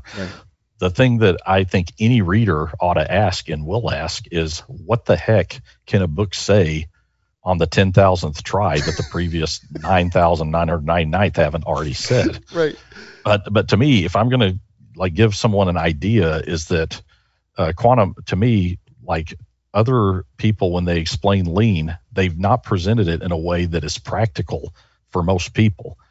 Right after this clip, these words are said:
Speaker 2: And quantum lean's explained in a way where you can actually identify waste.
Speaker 1: Mm.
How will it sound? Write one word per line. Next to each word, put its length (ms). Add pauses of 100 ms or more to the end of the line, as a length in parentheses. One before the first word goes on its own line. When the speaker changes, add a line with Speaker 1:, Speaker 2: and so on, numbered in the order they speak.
(360)
Speaker 2:
And 320
quantum 320
lean's 280
explained 500
in 140
a 40
way 240
where 200
you 160
can 180
actually 640
identify 580
waste. 460
Speaker 1:
Mm. 260